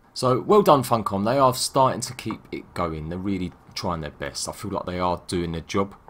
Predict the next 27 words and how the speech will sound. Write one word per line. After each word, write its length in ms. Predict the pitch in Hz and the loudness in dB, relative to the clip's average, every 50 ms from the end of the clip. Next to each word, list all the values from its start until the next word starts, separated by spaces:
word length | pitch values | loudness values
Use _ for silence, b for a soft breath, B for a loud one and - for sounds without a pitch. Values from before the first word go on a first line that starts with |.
| - - - | -16 -10 -8
I 60 | 101 | -6
was 380 | 98 104 113 131 127 117 101 | -4 0 4 6 6 6 4
very 240 | - - 117 107 101 | 4 2 2 2 2
grumpy 400 | 101 101 104 95 92 - 87 90 | 2 2 2 2 2 0 -6 -10
with 80 | 80 76 | -8 -8
them 140 | 82 80 80 | -8 -8 -6
when 100 | 78 76 | -6 -8
they 100 | 78 73 | -8 -8
launched. 400 | 71 76 73 73 67 - - 90 | -10 -10 -10 -10 -10 -10 -10 -10
I 40 | |
really 240 | 82 82 92 90 85 | -8 -6 -4 -4 -4
did 120 | 78 - - | -6 -10 -12
feel 220 | - - 87 78 | -12 -10 -10 -8
like 140 | 76 - - | -8 -8 -8
they 60 | 78 | -8
shouldn't 320 | - - - 104 90 - | -8 -6 -6 -6 -6 -8
have 120 | - 76 76 | -8 -12 -10
launched 440 | 80 80 76 - - - - - - | -10 -10 -10 -8 -10 -12 -12 -14 -18
the 60 | - - | -16 -10
game 280 | - 85 78 76 73 - | -8 -6 -6 -6 -8 -8
on 140 | 82 82 | -10 -10
Xbox 500 | 78 - - - - - - - - - | -10 -10 -10 -12 -12 -12 -12 -10 -10 -10
the 60 | - - | -10 -10
way 220 | 73 80 76 73 | -8 -8 -8 -8
it 120 | 67 - | -8 -10
was, 220 | - 82 80 76 - | -10 -10 -8 -10 -10
but 340 | - _ - 131 107 - | -6 _ 2 2 2 0